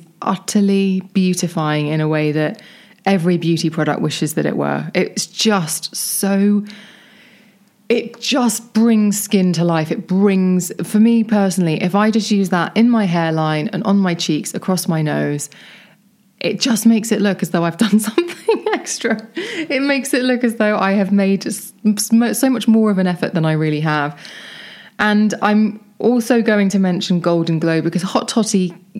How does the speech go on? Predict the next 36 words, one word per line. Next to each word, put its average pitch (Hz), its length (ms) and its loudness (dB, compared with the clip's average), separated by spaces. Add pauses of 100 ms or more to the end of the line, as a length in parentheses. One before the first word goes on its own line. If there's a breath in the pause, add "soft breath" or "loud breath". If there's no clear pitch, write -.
(160)
can, 220 480 0
can 208 240 2
be 196 160 2
a 180 60 0
bit - 200 -2
rich - 380 -2
for 156 80 -4
some 156 240 -2
people. 156 520 -4
I 180 200 2
have 165 480 -2
an 160 180 -4
olive-y 170 800 0
skin 190 360 0
tone, 202 400 0 (440 loud breath)
so - 200 -2
I 185 140 2
can 180 180 -2
carry 170 380 0
it 170 80 0
off. 165 300 -2
But - 200 -4
if, - 380 -6
but 185 220 -2
on 202 220 2
days 208 380 0
when 180 340 0
I'm 170 160 2
not - 200 -2
feeling 175 380 0
so, 156 440 0 (1200 loud breath)
so 185 200 0
up 175 140 -2
for - 80 -2
Hot 160 180 -2
Toddy, 151 560 -4